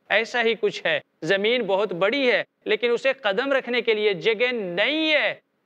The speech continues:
آپ نے بہت سارے ایسے حالات سنے ہوں گے یا دیکھے ہوں گے، کیونکہ اس نے اللہ کا ذکر چھوڑ دیا ہے، اللہ کے ذکر سے غافل ہوا تو اللہ تبارک و تعالیٰ نے اس کے لیے زمین کو تنگ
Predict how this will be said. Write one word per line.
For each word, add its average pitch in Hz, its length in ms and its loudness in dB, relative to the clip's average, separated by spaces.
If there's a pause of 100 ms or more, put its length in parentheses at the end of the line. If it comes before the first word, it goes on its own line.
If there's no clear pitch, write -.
آپ 214 240 0
نے 226 140 0
بہت 220 300 0
سارے 220 260 0
ایسے 208 480 -2 (200)
حالات 202 720 -2
سنے 262 300 2
ہوں 220 220 -2
گے 208 80 2
یا 196 260 0
دیکھے 214 280 -2
ہوں 180 240 -2
گے، 156 120 2 (280)
کیونکہ 285 300 2
اس 247 240 2
نے 220 220 -2
اللہ 254 460 2
کا 208 120 0
ذکر 208 380 -2
چھوڑ 226 480 2
دیا 175 340 -2
ہے، 135 120 -4 (260)
اللہ 196 400 2 (100)
کے 175 140 -2
ذکر 175 300 -2
سے 165 260 0
غافل 165 460 0
ہوا 233 320 2 (280)
تو 220 100 -2
اللہ 202 220 2 (120)
تبارک 170 380 -2
و 165 60 -2
تعالیٰ 165 340 0
نے 156 180 -2 (220)
اس 185 140 -2
کے 170 140 0
لیے 160 240 2
زمین 160 480 -2
کو 160 200 -2
تنگ 180 360 -2